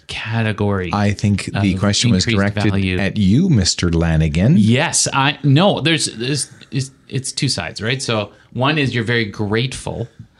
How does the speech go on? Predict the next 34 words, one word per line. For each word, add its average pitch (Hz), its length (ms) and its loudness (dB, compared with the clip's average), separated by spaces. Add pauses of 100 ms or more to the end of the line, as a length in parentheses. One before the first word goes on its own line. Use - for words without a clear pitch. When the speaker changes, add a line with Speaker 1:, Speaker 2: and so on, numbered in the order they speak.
(160)
Speaker 2:
You're 107 160 0
Speaker 1:
that, 104 120 -2
Speaker 2:
appreciative. 120 520 0
Speaker 1:
uh, 110 120 -2
yeah, 95 340 -2
Speaker 2:
Yes. 73 100 -2
Speaker 1:
appreciative 110 480 0
that 107 300 -6
the 104 200 -2
value 110 640 0
has 101 260 -4
arisen. 98 580 -2 (380)
Uh, 104 280 -4
you 113 160 0
know, 101 400 -2
it, 113 260 -6
the, 110 240 -6
the - 240 -10
flip 175 300 -2
side 104 260 0
of 98 60 0
that, 98 320 -2
and 107 320 0 (200)
the 110 100 0
other 110 120 0
side 104 240 -2
of 101 60 -2
my 104 120 2
life 104 340 -2
is 98 120 -4
working 101 460 -2
with 98 180 -2
those 98 280 -4
that, 95 280 -6